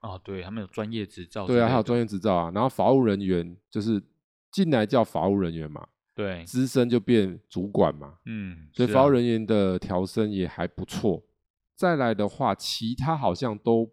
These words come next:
Speaker 2: 比较接近，对不对？
Speaker 1: 嗯，嗯，
Speaker 2: 比较没有那么大，
Speaker 1: 嗯。
Speaker 2: 所以明显比较大的就是人资或是什么？法务人员。
Speaker 1: 法务人员。
Speaker 2: 对，他的那个升幅比较大，就是从入门到主管，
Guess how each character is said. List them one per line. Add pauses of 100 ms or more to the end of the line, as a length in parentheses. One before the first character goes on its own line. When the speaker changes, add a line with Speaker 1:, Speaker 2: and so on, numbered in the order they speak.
Speaker 2:
比
较
接
近，
对
不
对？
Speaker 1:
嗯，
嗯，
Speaker 2:
比
较
没
有
那
么
大，
Speaker 1:
嗯。
Speaker 2:
所
以
明
显
比
较
大
的
就
是 (920)
人
资
或
是
什
么？ (580)
法
务
人
员。
Speaker 1:
法
务
人
员。 (240)
Speaker 2:
对，
他
的
那
个
升
幅
比
较
大，
就
是
从 (360)
入
门 (120)
到
主
管，